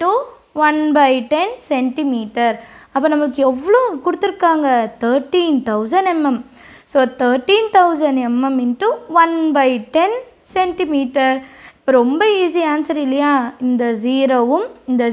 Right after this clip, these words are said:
ஜீரோவை என்ன பண்ணிடலாம்? கேன்சல் பண்ணாலே போதும். நம்மளோட ஆன்சர் வந்து கிடைச்சிடும். ஒன், த்ரீ, பேலன்ஸ் இருக்க ரெண்டே ரெண்டு ஜீரோ மட்டும் எழுதிடுங்க. சைடில் சென்டிமீட்டர்னு போட்டுருங்க. நீங்க இந்த இதெல்லாம் எழுதலைன்னா உங்களுக்கு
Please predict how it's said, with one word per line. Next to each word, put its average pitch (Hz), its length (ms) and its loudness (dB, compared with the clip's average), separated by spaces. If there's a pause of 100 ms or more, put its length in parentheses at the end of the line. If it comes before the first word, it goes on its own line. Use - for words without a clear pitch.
ஜீரோவை 262 320 2
என்ன 302 160 -2
பண்ணிடலாம்? 214 420 -4 (460)
கேன்சல் 247 440 0
பண்ணாலே 214 360 0 (100)
போதும். 233 260 0 (400)
நம்மளோட 294 300 4 (120)
ஆன்சர் 277 300 -2
வந்து 233 200 0 (160)
கிடைச்சிடும். 349 480 -2 (800)
ஒன், 233 180 0 (800)
த்ரீ, 277 160 -2 (400)
பேலன்ஸ் 262 400 -2
இருக்க 240 180 -2 (160)
ரெண்டே 254 380 0 (140)
ரெண்டு 294 260 0
ஜீரோ 233 200 0 (100)
மட்டும் 240 260 -2
எழுதிடுங்க. 233 380 -2 (600)
சைடில் 262 380 0 (120)
சென்டிமீட்டர்னு 254 840 -2
போட்டுருங்க. 208 360 -6 (460)
நீங்க 247 260 2
இந்த 220 180 0
இதெல்லாம் 240 280 0 (120)
எழுதலைன்னா 285 520 2 (200)
உங்களுக்கு 254 400 -2